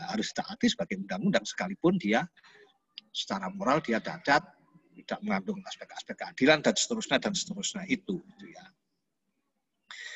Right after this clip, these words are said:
Ya monggo Ibu Bapak nanti barangkali bisa mengkaji lebih dalam gitu ya tentang, eh,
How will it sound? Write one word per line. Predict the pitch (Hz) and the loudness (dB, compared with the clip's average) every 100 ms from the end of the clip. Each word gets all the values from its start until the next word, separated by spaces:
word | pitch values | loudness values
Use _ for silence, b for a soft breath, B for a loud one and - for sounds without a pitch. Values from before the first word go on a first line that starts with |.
| B - | B 2
Ya | 110 | 6
monggo | 123 120 131 | 8 10 10
Ibu | 123 | 8
Bapak | 120 107 113 117 | 4 2 2 0
nanti | 113 143 | 0 2
barangkali | 110 98 196 214 | 2 0 2 2
bisa | - 202 190 | 2 -2 -2
mengkaji | 202 - 165 165 139 | -4 2 2 4 4
lebih | 117 117 | 4 0
dalam | - 101 90 117 151 151 | -2 -2 4 6 6 -2
gitu | 87 92 | -10 -10
ya | 95 104 - - b b b b _ _ | -8 -10 -12 -20 b b b b _ _
tentang, | 92 87 - 104 101 107 | -14 -6 0 0 -2 -10
eh, | 95 98 90 90 98 98 98 98 | -10 -8 -10 -10 -14 -14 -14 -14